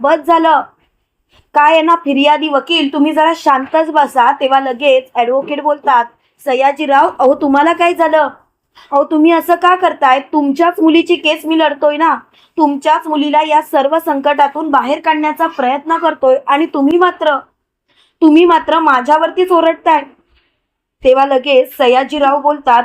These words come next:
"काही गरज नाही त्या मूर्ख मुलीला बाहेर काढण्याची, तिने तर जेलमध्ये सडायला पाहिजे आणि मला तर आता तिने जेलमध्ये सडलेलंच बघायचं आहे. तिच्यासारख्या बाईला तर मी सोडणारच नाही."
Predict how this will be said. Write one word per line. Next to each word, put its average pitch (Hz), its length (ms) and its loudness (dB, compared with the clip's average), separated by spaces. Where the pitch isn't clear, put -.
"काही 254 340 2
गरज 277 360 -2
नाही 233 300 -2
त्या 262 220 2
मूर्ख 302 340 0
मुलीला 277 440 0
बाहेर 254 340 0
काढण्याची, 247 560 -2
तिने 320 260 0
तर 330 220 0
जेलमध्ये 294 600 0
सडायला 302 480 2
पाहिजे 269 400 0
आणि 247 280 -2
मला 269 300 2
तर 247 220 0
आता 285 320 0
तिने 294 340 0
जेलमध्ये 277 640 -2
सडलेलंच 277 720 -2
बघायचं 254 460 0
आहे. 240 220 2
तिच्यासारख्या 359 600 -2
बाईला 330 380 0
तर 320 240 -2
मी 330 140 -8
सोडणारच 311 680 -2
नाही." 269 220 -2